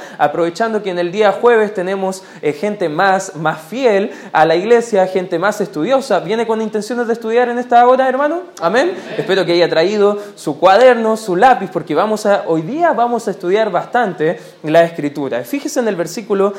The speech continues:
número veintiséis. ¿Qué dice la Escritura? "Airaos",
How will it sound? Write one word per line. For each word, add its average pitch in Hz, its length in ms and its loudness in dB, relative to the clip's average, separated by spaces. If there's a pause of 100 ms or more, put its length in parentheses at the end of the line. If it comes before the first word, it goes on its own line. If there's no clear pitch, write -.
(200)
número 220 240 0 (460)
veintiséis. 247 720 2
¿Qué 269 120 -4
dice 311 260 -2
la 285 80 2
Escritura? 294 520 2 (460)
"Airaos", 202 1040 4